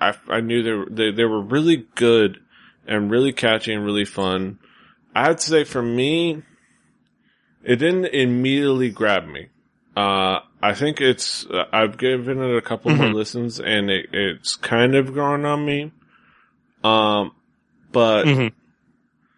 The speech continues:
Speaker 1: it, it, it's tough for me 'cause I'm, I'm not much of a boy group guy, as I think
Speaker 2: Right.
Speaker 1: we've attested to. Um, but what, what do you think is, uh, what would you like na-, nail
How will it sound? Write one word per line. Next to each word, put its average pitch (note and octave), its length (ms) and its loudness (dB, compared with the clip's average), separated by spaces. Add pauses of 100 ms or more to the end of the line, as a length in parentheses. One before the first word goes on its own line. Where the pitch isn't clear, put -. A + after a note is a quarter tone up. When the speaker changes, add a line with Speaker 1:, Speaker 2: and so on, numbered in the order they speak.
(360)
Speaker 1:
it, B2+ 160 4
it, B2 200 2
it's B2 320 0
tough A#2+ 320 -2
for G#2 80 -6
me E2+ 160 -8
'cause A#2 160 -6
I'm, C3+ 320 2
I'm C#3 340 2
not D#3 380 2
much C3 360 -2
of B2+ 120 0
a A#2 140 2
boy A2+ 400 0
group G2+ 480 -6
guy, D#2+ 540 0 (580)
as G#2 340 2
I G#2 100 0
think A#2+ 200 0
Speaker 2:
Right. G2+ 140 0
Speaker 1:
we've G#2+ 300 -4
attested G2+ 640 0
to. F#2+ 360 -2 (400)
Um, F#2+ 560 0 (560)
but A2+ 360 4 (460)
what, D3+ 220 2 (420)
what B2 480 -2
do B3 60 0
you B3 140 0
think G3+ 300 -2
is, C#3+ 360 0
uh, A2+ 300 2
what A#2 280 0
would F3+ 180 0
you F3+ 180 2
like C#3 300 0
na-, A2+ 440 2
nail A#2 340 2